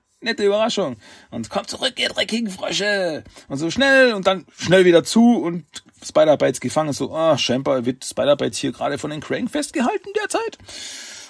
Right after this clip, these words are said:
Äh, okay. Aber da entdeckt Raphael noch eine andere Zelle.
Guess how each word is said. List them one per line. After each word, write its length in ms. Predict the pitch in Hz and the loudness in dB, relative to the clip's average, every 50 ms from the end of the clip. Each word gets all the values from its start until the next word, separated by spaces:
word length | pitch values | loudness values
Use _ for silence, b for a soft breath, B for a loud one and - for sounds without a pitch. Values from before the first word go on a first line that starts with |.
| B B | B B
Äh, 40 | |
okay. 920 | 202 185 185 185 185 185 185 185 185 170 143 175 180 - 254 - 190 107 98 101 _ _ _ _ _ _ _ _ _ _ _ _ _ _ _ - - - | -4 -2 0 2 4 4 4 2 2 -2 -4 -6 -2 2 2 2 2 0 -4 -10 _ _ _ _ _ _ _ _ _ _ _ _ _ _ _ -20 -10 -4
Aber 140 | - - 143 | -2 0 0
da 100 | 143 151 | 2 0
entdeckt 400 | 156 165 165 135 180 165 - - | 0 0 -2 -4 -4 -6 -4 -4
Raphael 300 | 131 127 - 175 165 156 | -4 -2 0 0 0 0
noch 160 | 135 131 - | 0 -2 -4
eine 240 | 135 160 170 160 - | -4 -6 -6 -6 -4
andere 340 | 185 208 226 233 190 147 117 | -4 -2 0 0 0 -2 -4
Zelle. 560 | - - - - 131 120 113 127 160 170 143 | -4 -2 0 2 2 2 4 2 2 0 0